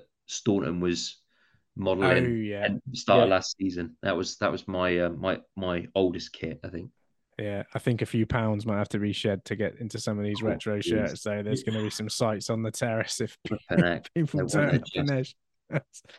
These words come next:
Speaker 2: <laughs> Uh, what is your favourite Yeovil top?
Speaker 1: Oh, good question.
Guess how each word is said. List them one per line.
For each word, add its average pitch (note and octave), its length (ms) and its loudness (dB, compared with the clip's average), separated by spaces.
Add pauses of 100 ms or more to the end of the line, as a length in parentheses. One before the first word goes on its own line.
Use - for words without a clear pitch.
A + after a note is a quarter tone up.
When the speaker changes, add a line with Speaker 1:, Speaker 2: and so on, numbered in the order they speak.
(600)
Speaker 2:
<laughs> - 420 2 (280)
Uh, C3+ 240 6
what E3+ 220 10
is E3 100 8
your E3 120 10
favourite C#3 520 8
Yeovil B2+ 320 6
top? - 340 0 (2500)
Speaker 1:
Oh, G2+ 300 -2
good - 140 -6
question. E2+ 500 -6